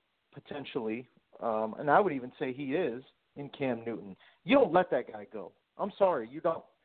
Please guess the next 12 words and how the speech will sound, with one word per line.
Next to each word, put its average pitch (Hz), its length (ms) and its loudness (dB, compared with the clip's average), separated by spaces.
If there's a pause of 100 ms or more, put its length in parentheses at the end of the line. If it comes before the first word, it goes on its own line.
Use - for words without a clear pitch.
(580)
Um, 113 400 -6
yes, 165 220 2 (120)
I 151 100 -4
know 143 340 0
that 127 240 0
his, 123 300 -14 (500)
you 156 140 -6
know, 120 300 -2
he 120 360 -8
had 139 160 8
a 113 40 6
bad 135 480 8